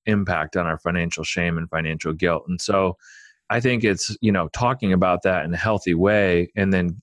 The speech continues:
like you said, casting a vision so that a husband and wife or whoever can get on the same page, shoulder to shoulder, and saying, like, "Yeah, we both want that. We both can make sacrifices to get that. We both can hold ourselves accountable to achieve that. And let's make it a game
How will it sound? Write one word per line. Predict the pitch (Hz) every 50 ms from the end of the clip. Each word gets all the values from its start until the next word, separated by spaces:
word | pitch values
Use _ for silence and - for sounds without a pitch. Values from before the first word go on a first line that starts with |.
| _ -
like | 92 90 - 110
you | 117 113
said, | - 92 80 -
casting | - - 110 104 107 113 - - 98 90 85
a | 80
vision | 80 92 92 87 85 95 87 85 82 _ _ _ _ _ _ _ _ _ _ -
so | - - 110
that | 104 104 92
a | 85
husband | 95 117 113 104 98 90 87
and | 85
wife | 85 92 95 95 95 92 - -
or | -
whoever | 82 90 104 104 110 117 107 98 92 92 92 _ _ - _ _ _ _ _ _
can | - 117 117
get | 104 120 123
on | 120 117 107
the | 95
same | 90 - 117 107 98 92
page, | - 127 131 131 117 98 -
shoulder | - 104 104 92 87
to | 76 80
shoulder, | - - 120 127 117 95
and | 87 80
saying, | - - 92 90
like, | 82 78 78 78
"Yeah, | 82 92 98 92 82 73 73 - _ _ -
we | 92 98 113 131 127
both | 104 90 98 101 107 110 107 - -
want | 92 95 95 95 92 92 -
that. | - 85 80 80 76 -
We | 101 113 113
both | 101 95 104 101 101 98 -
can | - 104 95 92
make | 87 73 - -
sacrifices | - 92 90 87 - 90 - - 82 80 80 - - 76 - -
to | - 78
get | 78 85 95 95 - -
that. | 82 78 78 76 73 -
We | 101 113
both | 104 92 98 98 98 98 - _
can | - 92 85
hold | 92 98 92 82
ourselves | 85 82 - - 85 80 - - -
accountable | - 92 90 87 85 82 80 78 76 73 _ _ - - _ _ _ _ _ _ _ -
to | - 101 98
achieve | 87 - - - 104 98 98 87
that. | 85 85 80 80 80 - -
And | - 95 98
let's | 110 117 - - 113
make | 110 107 107 107 104 -
it | 107 87
a | 80
game | 76 80 95 104 117 120 101 85 80 78 85 87